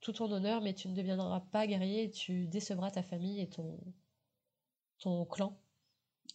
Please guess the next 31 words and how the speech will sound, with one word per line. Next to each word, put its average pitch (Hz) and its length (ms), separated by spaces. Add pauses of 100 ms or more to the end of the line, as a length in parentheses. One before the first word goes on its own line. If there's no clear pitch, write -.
(160)
Et 175 440
du 165 140
coup, - 200
là, 208 380
euh, 165 460 (320)
Yakuba, 196 500
il, 170 600 (180)
il 180 80
doit 180 100
faire 185 200
un 175 100
choix. 190 240 (1300)
Et 175 340
c'est 185 160
à 180 60
partir 202 240
de 226 80
ce 196 160
choix, 208 320
en 196 40
général, 180 400
que 185 140
je 170 100
lance 180 280
le 185 120
débat. 175 280 (320)
C'est - 160
est-ce 185 180
que 208 260
il 202 120
do-, 180 80